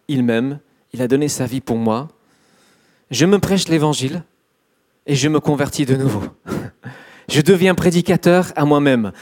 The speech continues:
Vous savez, nous sommes tous appelés à être des prédicateurs, au moins à soi-même. <laughs> Vous savez que on retient moins de vingt pour cent de ce qu'on entend,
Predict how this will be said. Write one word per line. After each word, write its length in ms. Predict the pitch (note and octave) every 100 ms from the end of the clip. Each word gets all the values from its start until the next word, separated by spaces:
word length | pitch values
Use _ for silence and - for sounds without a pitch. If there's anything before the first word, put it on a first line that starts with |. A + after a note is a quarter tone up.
| -
Vous 60 | -
savez, 420 | - F3+ C4 C#4+ - - - _
nous 140 | C#3+ F3+
sommes 240 | F3+ D#3+
tous 440 | - E4+ - - -
appelés 440 | F#3+ G#3 G3 B3+ -
à 100 | - -
être 240 | G#3+ -
des 100 | E3
prédicateurs, 760 | F#3+ G3 F#3+ F#3 E3 B2 G#2 - _ _ _ _ _ _ _
au 140 | D3
moins 240 | D#3 F#3+ G#3+
à 60 | D#3+
soi-même. 480 | - D#3+ C3+ G2+ D#2+ _ _
<laughs> 380 | _ _ _ _
Vous 60 | - - F#2 - _ - _ _ _ _ _ _ _ _ _ _ _ _ _ _ _ _ _
savez 280 | - D#3+ G3
que 460 | G3+ E3 C#3+ B2 - _ _
on 120 | D3
retient 580 | D3 F3 - F3 F3+ F3+ -
moins 300 | C#3+ D#3+ F3+
de 140 | D#3
vingt 160 | D3 C#3+
pour 160 | C#3
cent 160 | C3 C3+
de 40 |
ce 80 | A#2+
qu'on 120 | -
entend, 360 | A#2 G#2+ A2+ E3